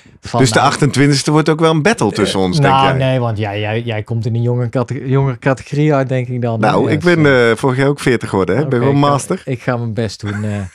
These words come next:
Speaker 1: <laughs> Nee, maar zo van tevoren scha-, dan ben ik al, denk ik, kijk wel even wie doen er allemaal mee. Of, en, en dan, en dan zie je bij de start, denk ik, "Oh, die en die moet ik voorblijven." En daar mag ik
Speaker 2: Ja.
Speaker 1: achter. En zo gebeurt het dan vaak ook.
Speaker 2: Ja. Ik
Speaker 1: En
Speaker 2: merk
Speaker 1: dat is,
Speaker 2: wel,
Speaker 1: eh,
Speaker 2: ik kijk er wel naar.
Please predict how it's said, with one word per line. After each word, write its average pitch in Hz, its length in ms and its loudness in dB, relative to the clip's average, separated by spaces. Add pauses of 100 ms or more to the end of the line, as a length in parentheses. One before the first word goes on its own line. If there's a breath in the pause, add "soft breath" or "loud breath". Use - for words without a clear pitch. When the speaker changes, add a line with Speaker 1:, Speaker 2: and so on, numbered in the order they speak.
(140 loud breath)
Speaker 1:
<laughs> 220 80 2 (120)
Nee, 196 200 2
maar 196 140 2
zo 220 300 2
van 226 160 0
tevoren 202 420 2
scha-, 208 360 0
dan 180 320 -2
ben 185 160 2
ik 170 120 0
al, 156 240 2
denk 147 240 0
ik, 139 140 -2
kijk 135 240 0
wel 135 180 0
even 123 180 0
wie 127 80 0
doen 127 140 0
er 120 40 -2
allemaal 117 200 -2 (140)
mee. 156 180 -2
Of, 113 160 -8
en, 120 180 -6
en 120 140 -8
dan, 107 220 -8
en 110 120 -12
dan 101 80 -12
zie 110 120 -4
je 110 60 -2
bij 104 120 -4
de 101 60 -8
start, 113 320 -4
denk 113 160 -16
ik, - 80 -16
"Oh, 104 320 -4
die 113 340 -4
en 104 60 -4
die 110 140 -4
moet 107 120 -6
ik - 80 -14
voorblijven." 123 580 -2
En 117 80 -6
daar 107 200 -2
mag 107 140 0
ik 98 60 -4
Speaker 2:
Ja. 131 80 0
Speaker 1:
achter. 135 180 -4
En 156 180 -4
zo 151 180 2
gebeurt 151 420 0
het 165 120 -10
dan 131 180 -2
vaak 117 300 0
ook. 131 100 0
Speaker 2:
Ja. 107 180 -2 (560 loud breath)
Ik - 20 -4
Speaker 1:
En 120 60 2
Speaker 2:
merk 220 120 4
Speaker 1:
dat 240 120 6
is, - 60 -2
Speaker 2:
wel, 214 340 4
Speaker 1:
eh, 202 60 4
Speaker 2:
ik 175 120 -2
kijk 180 260 0
er 143 100 0
wel 143 220 2
naar. 190 440 -2